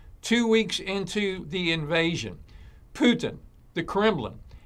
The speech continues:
and their generals are still being roundly embarrassed by this, as Ukraine is still there inside of Russia with their invasion, taking territory, taking captives, and now they are digging in and blowing up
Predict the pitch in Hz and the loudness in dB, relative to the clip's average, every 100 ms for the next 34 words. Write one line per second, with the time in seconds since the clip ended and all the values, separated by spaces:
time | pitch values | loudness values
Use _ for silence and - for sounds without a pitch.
0 | - - 170 220 202 185 127 185 196 120 | -18 -2 2 4 4 2 2 0 2 -2
1 | 104 117 156 - 247 208 160 180 156 131 | 0 0 0 0 4 4 4 0 0 0
2 | 175 220 202 208 175 143 113 180 190 110 | 2 4 2 -2 -4 -4 -2 0 2 0
3 | 95 - 117 113 135 170 180 147 117 151 | -4 -4 -2 -2 -2 -2 -2 -2 -2 -2
4 | 214 - 208 196 135 - 220 233 214 214 | -4 -2 -2 -2 -2 -4 0 2 4 4
5 | 208 180 180 196 175 139 160 180 180 117 | 2 -2 0 0 0 0 0 0 0 -2
6 | 123 180 170 180 165 147 156 175 135 113 | -2 0 0 -2 -2 0 0 0 -2 -8
7 | - - - - - - - 196 170 131 | -12 -18 -18 -18 -20 -6 2 2 2 -4
8 | 123 208 233 226 220 220 220 214 196 - | 0 2 4 4 8 8 8 2 -6 -4
9 | - 180 151 120 120 165 196 208 202 190 | 0 2 0 -6 -4 2 2 2 0 0
10 | 151 - - - - - - 151 170 180 | -2 -10 -14 -20 -20 -20 -8 -6 -2 2
11 | 180 190 175 175 151 143 107 123 170 185 | 4 4 4 0 2 0 0 0 0 0
12 | 160 156 175 170 170 156 151 131 151 165 | -2 -2 -2 -2 -2 -4 -2 0 2 2
13 | 160 151 156 151 | 2 0 0 -2